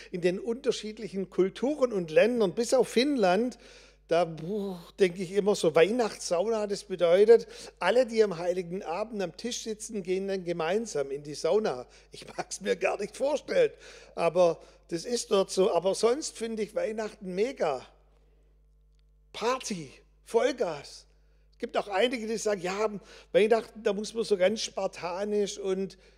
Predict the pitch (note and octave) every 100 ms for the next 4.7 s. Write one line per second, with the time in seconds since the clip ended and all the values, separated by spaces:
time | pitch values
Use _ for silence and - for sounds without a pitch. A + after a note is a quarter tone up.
0 | _ _ - C4 C4+ - B3+ _ - G#3+
1 | B3 B3 G#3+ - G3 A#3+ F#3 E3+ - C#3+
2 | - C#3 C#3+ C#3+ C#3 D3+ C#3+ C#3+ C#3+ _
3 | _ _ - - _ _ - E3+ G3+ C5+
4 | C#4 F3+ F3 - F#3 F#3 F#3+